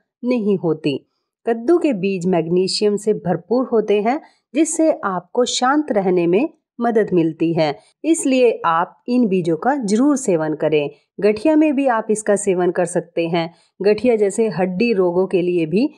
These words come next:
कद्दू के बीज काफी फायदे देता है। पम्पकिन सीड होते हैं जो कद्दू के बीज कैल्शियम से भरपूर होते हैं,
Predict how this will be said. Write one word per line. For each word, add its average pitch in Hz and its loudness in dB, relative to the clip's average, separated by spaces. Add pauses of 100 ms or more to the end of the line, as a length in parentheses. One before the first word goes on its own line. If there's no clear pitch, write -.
(180)
कद्दू 240 0
के 226 0
बीज 196 0
काफी 262 -2
फायदे 165 0 (280)
देता 156 0
है। 170 -2 (240)
पम्पकिन 254 0
सीड 262 0
होते 180 2
हैं 175 0
जो 180 0
कद्दू 175 -2
के 180 0
बीज 180 -2
कैल्शियम 226 0
से 285 0
भरपूर 226 0
होते 165 0
हैं, 156 0